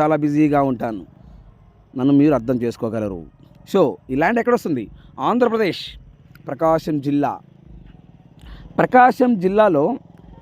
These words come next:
కనిగిరి సిటీ నుండి, కనిగిరి నియోజకవర్గం నుండి, కనిగిరి సిటీ నుండి కనిగిరి to పామూరు వెళ్ళే రోడ్డు, కనిగిరి to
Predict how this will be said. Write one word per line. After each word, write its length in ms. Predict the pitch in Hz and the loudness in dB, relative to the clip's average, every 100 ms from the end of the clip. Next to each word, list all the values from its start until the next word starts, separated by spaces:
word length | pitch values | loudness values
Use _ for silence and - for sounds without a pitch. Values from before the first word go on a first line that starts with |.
| - 190 | -6 0
కనిగిరి 440 | 214 247 277 277 | 0 2 4 4
సిటీ 340 | - 214 269 | 2 0 2
నుండి, 380 | 254 254 226 147 - - | 4 4 4 0 -4 -2
కనిగిరి 400 | 165 180 190 185 | 0 2 4 4
నియోజకవర్గం 760 | 170 175 160 151 156 156 175 | 6 4 2 2 2 2 0
నుండి, 220 | 202 240 | 0 -2
కనిగిరి 320 | 240 175 165 160 | 0 0 0 0
సిటీ 280 | 175 208 | -2 -2
నుండి 220 | 226 277 - - - | 0 0 -4 -12 -4
కనిగిరి 320 | 170 254 285 | -2 2 2
to 180 | 247 285 208 | 2 0 0
పామూరు 340 | 202 214 202 | 0 2 2
వెళ్ళే 240 | 190 180 | 2 4
రోడ్డు, 300 | 170 165 123 - _ - - - - - - - - - - - - - - | 4 2 -2 -12 _ -20 -20 -20 -20 -20 -20 -20 -20 -20 -20 -20 -20 -8 2
కనిగిరి 380 | 147 175 190 185 | 4 6 4 4
to 200 | 262 | 0